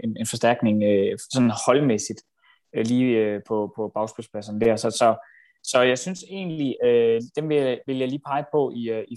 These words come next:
første omgang. Men G O G skal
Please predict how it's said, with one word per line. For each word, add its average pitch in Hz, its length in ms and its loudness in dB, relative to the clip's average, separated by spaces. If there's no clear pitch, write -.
første 120 480 0
omgang. 117 300 -2
Men 139 300 -2
G - 40 -12
O 117 80 0
G 117 60 0
skal 117 340 0